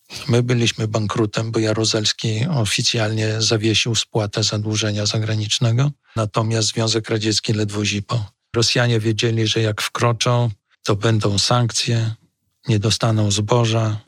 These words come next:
no i może być duży kłopot. A wiedzieli, że na tyle w Polsce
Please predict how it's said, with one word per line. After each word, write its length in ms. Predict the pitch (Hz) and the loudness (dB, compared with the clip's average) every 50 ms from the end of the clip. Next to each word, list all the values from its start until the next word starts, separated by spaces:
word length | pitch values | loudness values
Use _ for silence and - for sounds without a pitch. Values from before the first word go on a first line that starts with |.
| _ - | _ -4
no 180 | - 123 110 110 | -2 0 2 2
i 100 | 110 107 | 2 0
może 300 | 104 107 107 104 - 113 | 0 0 0 0 0 -2
być 300 | 104 110 104 - - - - - 214 - _ _ _ _ - | -2 -2 -2 -2 -4 -6 -8 -14 -14 -14 _ _ _ _ 0
duży 300 | 131 117 113 107 - 120 | 2 4 4 2 2 -2
kłopot. 500 | - _ - 113 - - - - - - _ _ _ - - 523 | -6 _ -18 -20 -18 -20 -20 -20 -20 -20 _ _ _ -8 -4 -2
A 200 | - 139 113 113 | 0 0 2 2
wiedzieli, 480 | 110 117 113 107 113 127 123 123 123 113 | 2 2 2 4 4 2 2 4 2 2
że 140 | 107 113 110 | 2 2 2
na 140 | 113 113 | 2 0
tyle 440 | 107 - - 143 131 127 117 110 101 98 - - _ _ _ - | 0 2 2 2 4 4 2 2 0 -4 -6 -12 _ _ _ -4
w 180 | 185 139 - | -4 -4 -2
Polsce 760 | - - 120 110 110 101 - - 123 113 110 117 120 127 | 0 2 2 2 2 0 0 0 0 0 0 0 0 0